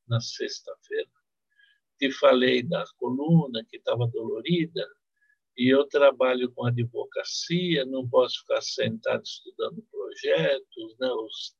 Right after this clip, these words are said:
itens lá de um processo, e tanta coisa que envolve esse trabalho. E eu tomei do jeito que o senhor falou, e hoje eu tô aqui sentada já duas horas e meia, né, que começou às três, foi até cinco e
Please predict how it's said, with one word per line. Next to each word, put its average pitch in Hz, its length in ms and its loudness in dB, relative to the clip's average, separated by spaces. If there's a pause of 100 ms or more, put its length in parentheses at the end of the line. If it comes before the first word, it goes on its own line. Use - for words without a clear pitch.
(140)
itens 135 600 -4
lá 123 240 0
de 117 120 -8
um 113 140 -18
processo, 131 1080 -4 (520)
e 135 120 -4
tanta 190 400 2
coisa 143 460 -4
que 131 120 -4
envolve 123 460 -2
esse - 220 -10
trabalho. 143 500 -2 (540)
E 160 360 6
eu 170 160 4
tomei 214 440 6
do 165 200 2
jeito 190 260 4
que - 80 -8
o - 40 -4
senhor 180 360 4
falou, 165 340 4
e 165 80 4
hoje 190 260 4
eu 202 100 -4
tô 190 100 0
aqui 175 260 0
sentada 135 840 0
já 127 220 0
duas 135 540 -2
horas 127 480 -2
e 113 100 -16
meia, 147 540 -2
né, 135 140 -2 (100)
que - 180 -14
começou 123 560 -2
às - 220 -6
três, 156 300 -4
foi 180 200 -2
até - 300 -4
cinco 120 340 -8
e - 80 -14